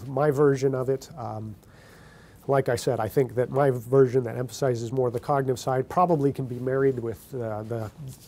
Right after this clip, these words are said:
what, uh, Rich emphasizes on the, uh, adaptiveness side.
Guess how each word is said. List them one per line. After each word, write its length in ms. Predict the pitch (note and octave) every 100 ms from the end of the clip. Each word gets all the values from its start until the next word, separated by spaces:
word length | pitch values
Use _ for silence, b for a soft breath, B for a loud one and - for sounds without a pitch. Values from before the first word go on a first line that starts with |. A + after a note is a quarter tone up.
| - - - -
what, 380 | C#3 A#2+ A2+ -
uh, 240 | A2+ G#2 G2+ -
Rich 260 | C3 C#3 C#3
emphasizes 640 | B2 A2 C3+ B2 A#2 A2+
on 140 | A2 G#2
the, 200 | G#2+ A2+ - -
uh, 220 | G#2+ A2 A#2
adaptiveness 600 | A#2+ A#2+ - B2+ B2+ -
side. 300 | A#2+ A2+